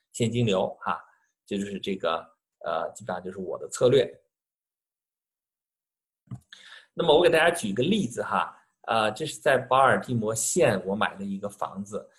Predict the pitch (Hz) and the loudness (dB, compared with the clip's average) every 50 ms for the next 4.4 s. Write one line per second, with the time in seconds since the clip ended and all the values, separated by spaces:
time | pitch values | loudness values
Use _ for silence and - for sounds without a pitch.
0 | _ _ _ _ _ _ _ - 139 135 135 - 160 165 160 143 131 135 131 131 | _ _ _ _ _ _ _ -2 0 0 2 4 4 4 4 4 2 0 -2 -2
1 | 139 151 - 180 180 180 160 123 113 104 95 92 98 104 101 - - 98 101 104 | -4 -2 0 2 2 2 2 2 0 0 -2 -2 -2 -4 -6 -8 -12 -10 -8 -6
2 | 101 98 95 90 92 98 98 90 85 87 92 - - 151 147 131 120 120 - 131 | -6 -4 -4 -4 -4 -4 -2 -2 -4 -6 -8 -12 -8 -6 -4 -4 -2 -2 -2 -2
3 | 120 107 95 92 95 - - - - - 123 127 131 131 143 120 101 95 - 101 | -2 -2 -2 -4 -8 -10 -14 -8 -4 0 2 2 4 4 4 2 2 -2 -4 -6
4 | 92 92 - - 78 73 73 - | -6 -6 -8 -14 -14 -16 -16 -20